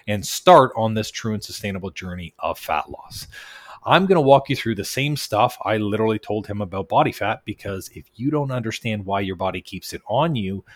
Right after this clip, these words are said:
you're never gonna be able to have your body let it go or prevent it from gaining that weight back. Here it is. It's the secret sauce, my secret sauce. All that body fat is, is stored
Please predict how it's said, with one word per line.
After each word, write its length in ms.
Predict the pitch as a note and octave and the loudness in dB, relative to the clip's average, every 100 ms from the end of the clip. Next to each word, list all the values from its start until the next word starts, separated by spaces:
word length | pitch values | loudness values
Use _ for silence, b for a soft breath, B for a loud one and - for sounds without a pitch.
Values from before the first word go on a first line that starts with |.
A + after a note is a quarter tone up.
| B | B
you're 140 | F#2+ F2+ | -12 -6
never 280 | G2 A#2+ | -2 -2
gonna 180 | C3 B2+ | -2 -2
be 140 | A2+ A2 | -2 -2
able 160 | G#2 | -4
to 140 | - G2 | -6 -4
have 260 | G2 F#2+ | -4 -4
your 120 | G2 F2 | -6 -6
body 260 | F2 E2+ | -6 -6
let 220 | D#2 D#2 | -6 -6
it 120 | C#2+ - | -8 -10
go 440 | F#2 A#2+ D3+ D#3 B B | -6 -4 -4 -4 B B
or 260 | - C3 E3+ | -2 0 0
prevent 460 | - B2 B2+ D3 A#2+ | -2 -4 0 0 0
it 160 | G2+ _ | -4 _
from 240 | - G#2 F2 | -10 -8 -6
gaining 360 | F#2+ G2 F#2 | -4 -4 -6
that 240 | F2+ E2 E2 | -6 -6 -8
weight 240 | D2+ C#2+ | -14 -12
back. 340 | - - - _ _ _ _ _ _ _ - | -12 -14 -18 _ _ _ _ _ _ _ -20
Here 240 | - A#2 D#3 | -4 2 4
it 80 | D3+ | 6
is. 380 | B2+ - - _ _ | 4 0 -14 _ _
It's 140 | - | -18
the 60 | - | -14
secret 540 | - - A#2 - D3+ | -10 -8 -8 -8 -10
sauce, 580 | - - G#2 B2+ - - - B B B | -6 -4 -4 -4 -10 -14 -18 B B B
my 360 | F2 F#2+ A2 C#3 | -8 -2 0 0
secret 400 | - - - - | -4 -10 -10 -12
sauce. 400 | E2+ G#2 - - B B B B B - | -10 -10 -12 -18 B B B B B 0
All 320 | A2 B2+ D#3+ | 4 6 6
that 220 | D#3+ C#3 | 2 4
body 260 | C3 B2+ A#2 | 6 6 4
fat 260 | A#2 G#2+ A2 | 0 -2 -4
is, 560 | F2 D#2+ C#3 - - _ _ - | -6 -6 -10 -10 -14 _ _ -10
is 440 | F#2 G2 F#2+ - - | -6 -6 -6 -10 -14
stored 920 | - - - - G2 G#2 G2+ G2 G2+ | -10 -10 -10 -8 -4 -2 -2 -6 -10